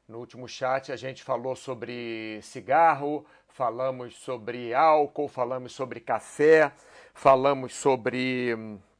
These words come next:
é, alguma coisa sobre videogame,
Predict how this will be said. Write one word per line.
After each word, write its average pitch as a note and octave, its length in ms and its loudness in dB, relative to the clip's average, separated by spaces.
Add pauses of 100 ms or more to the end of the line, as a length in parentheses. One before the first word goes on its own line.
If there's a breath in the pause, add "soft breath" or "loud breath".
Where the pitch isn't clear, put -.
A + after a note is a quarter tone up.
(840)
é, A2 800 0 (180)
alguma C#3 420 0
coisa C#3 280 4
sobre A#2+ 320 -4
videogame, D3+ 1040 0